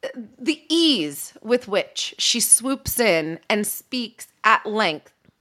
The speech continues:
about this person who, yes, on paper is her half-sister, but you truly don't know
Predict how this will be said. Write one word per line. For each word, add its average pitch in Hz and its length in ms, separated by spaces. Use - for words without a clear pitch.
about 180 380
this 202 140
person 170 540
who, 175 160
yes, 175 460
on 180 160
paper 190 360
is 165 160
her 180 120
half-sister, 180 760
but 226 140
you 233 140
truly 294 640
don't 214 340
know 190 540